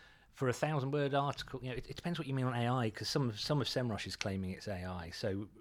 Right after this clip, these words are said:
one of the things that we like in there is the, the SEMrush tool, which goes out and looks at what is actually ranking and diagnoses and, and breaks down what that content is. So to give you a use scenario, if we're gonna write a content,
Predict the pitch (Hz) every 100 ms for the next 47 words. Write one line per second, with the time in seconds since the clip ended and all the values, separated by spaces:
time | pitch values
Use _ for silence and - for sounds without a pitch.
0 | - - - 120 110 - 104 98 101 107
1 | 98 95 - 101 104 101 98 - 101 95
2 | - 110 101 - - 101 95 95 - -
3 | - - - - 127 117 113 104 101 120
4 | - 95 107 107 104 - 120 - - 165
5 | 160 160 156 151 170 170 - 123 117 131
6 | 127 123 131 123 120 127 113 - 117 113
7 | 110 107 123 123 - 113 110 110 113 120
8 | 107 110 - 113 - 104 98 110 127 -
9 | - - - - - 123 - 160 139 131
10 | 160 151 - 113 101 95 - 156 143 123
11 | 117 - 143 139 104 98